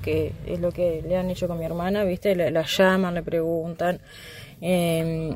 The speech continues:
incluso quedó la prórroga esa abierta por la salud de Jonathan.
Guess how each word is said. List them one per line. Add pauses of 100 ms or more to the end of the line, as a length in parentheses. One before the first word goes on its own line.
(100)
incluso
quedó
la
prórroga
esa
abierta
por
la
salud
de
Jonathan.